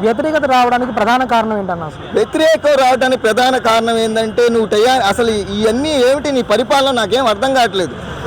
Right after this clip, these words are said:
Speaker 2: ఏదని చెప్పమంటావు? ఇప్పుడు ఒకప్పుడు యాభై రూపాయలు క్వార్టర్, క్వార్టర్ మందు, ఈరోజు నా జీతం ఆరు వందలు. ఒళ్ళన్ని నొప్పులతో ఎన్నెన్నో బాధలతో ఏదో ఆలోచనతో నేను పోయి ఒక యాభై రూపాయలు పెట్టి క్వార్టర్ మందు తీసుకున్నా, కొంచెం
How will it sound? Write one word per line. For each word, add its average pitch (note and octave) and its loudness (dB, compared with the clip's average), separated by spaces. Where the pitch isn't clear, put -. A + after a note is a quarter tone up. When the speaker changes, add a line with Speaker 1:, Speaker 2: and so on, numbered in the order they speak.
Speaker 2:
ఏదని C#4+ 2
చెప్పమంటావు? C#4 0
ఇప్పుడు B3+ 2
ఒకప్పుడు C4 0
యాభై B3 2
రూపాయలు C4 2
క్వార్టర్, G#3+ -2
క్వార్టర్ A3 2
మందు, G#3 -2
ఈరోజు B3 2
నా A3+ 2
జీతం A3+ 0
ఆరు F#3+ 2
వందలు. F3+ -4
ఒళ్ళన్ని B3 2
నొప్పులతో A#3 0
ఎన్నెన్నో A#3+ 0
బాధలతో A3 2
ఏదో C4 2
ఆలోచనతో C4 2
నేను A#3 0
పోయి A#3+ 0
ఒక G#3 2
యాభై A3+ 4
రూపాయలు A#3+ 4
పెట్టి A3+ 2
క్వార్టర్ G3+ 0
మందు G3+ 0
తీసుకున్నా, F#3+ -2
కొంచెం F3+ 0